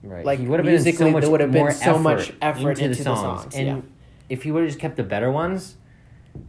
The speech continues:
Speaker 1: the, the album definitely would have been one of the best of the year if he would have kept those, in my opinion. It
Speaker 2: Mm-hmm.
Speaker 1: was, it's a solid, but, I mean, overall, solid album.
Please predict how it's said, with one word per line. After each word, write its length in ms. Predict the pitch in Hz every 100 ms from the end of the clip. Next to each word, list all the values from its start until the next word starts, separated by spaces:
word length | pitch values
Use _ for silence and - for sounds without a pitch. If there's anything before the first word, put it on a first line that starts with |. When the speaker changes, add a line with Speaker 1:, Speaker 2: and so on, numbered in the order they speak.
| -
Speaker 1:
the, 240 | 113 - -
the 140 | 135 123
album 440 | 117 135 131 110
definitely 340 | 92 120 117 104
would 140 | 98
have 80 | 92
been 160 | 90 87
one 100 | 87
of 60 |
the 60 | 85
best 300 | 78 78 -
of 60 | 67
the 60 |
year 200 | 69 78 - _ -
if 120 | 104
he 80 | 117
would 140 | 101
have 100 | 90
kept 180 | 80 73
those, 280 | - - - - -
in 60 |
my 80 | 87
opinion. 320 | - - - - _ - -
It 60 | 135
Speaker 2:
Mm-hmm. 80 | 107
Speaker 1:
was, 300 | 107 98 -
it's 280 | 107 - -
a 260 | 104 107 104 - - 113
solid, 560 | - - 147 156 127
but, 120 | 117 127
I 40 |
mean, 220 | 135 131 131
overall, 720 | 165 165 151 131 139 151 - - -
solid 440 | - - 135 151
album. 440 | 139 131 139 147